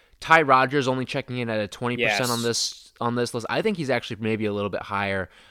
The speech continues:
Speaker 1: I know the coaching staff really likes him. He's, he's a guy who I think will probably grow a little bit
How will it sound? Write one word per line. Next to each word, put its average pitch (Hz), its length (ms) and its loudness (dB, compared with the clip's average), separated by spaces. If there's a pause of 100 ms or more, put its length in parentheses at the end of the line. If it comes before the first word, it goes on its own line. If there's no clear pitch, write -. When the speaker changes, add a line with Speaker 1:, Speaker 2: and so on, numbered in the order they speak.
Speaker 1:
I - 60 -10
know 131 140 0
the 151 80 -4
coaching 135 320 0
staff 110 400 0
really 110 200 0
likes 98 360 -2
him. 95 180 -4
He's, 98 460 -4 (480)
he's 123 180 -2
a 127 60 0
guy 127 320 4
who 127 360 2 (120)
I 135 120 0
think 156 240 -6
will 120 100 -4
probably 120 800 0
grow 104 440 0
a 127 60 4
little 127 300 2
bit 131 360 0